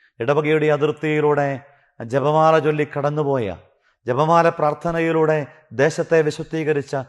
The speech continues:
അതിസുന്ദരമായ ഓർമ്മകളൊക്കെ നമ്മൾ വായിച്ചതും കേട്ടതും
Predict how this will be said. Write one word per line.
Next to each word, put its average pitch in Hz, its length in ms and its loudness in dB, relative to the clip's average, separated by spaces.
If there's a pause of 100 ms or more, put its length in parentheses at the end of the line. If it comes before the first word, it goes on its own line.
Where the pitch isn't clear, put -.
(260)
അതിസുന്ദരമായ 165 840 2
ഓർമ്മകളൊക്കെ 143 680 0 (420)
നമ്മൾ 131 240 -4
വായിച്ചതും 135 680 0
കേട്ടതും 135 460 -4